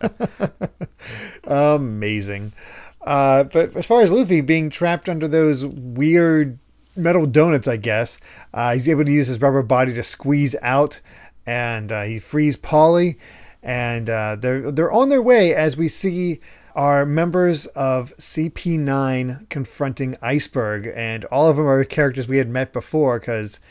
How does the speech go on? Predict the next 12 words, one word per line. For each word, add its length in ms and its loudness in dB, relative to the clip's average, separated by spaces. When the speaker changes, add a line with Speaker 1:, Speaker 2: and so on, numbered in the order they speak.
Speaker 2:
yeah, 220 4
it 60 0
turns 260 0
out 200 6
it's, 300 -8
uh, 220 -4
Lucci, 480 0
Bluno, 580 4
Kaku, 680 2
and 260 -6
Khal-, 320 -8
uh, 460 -4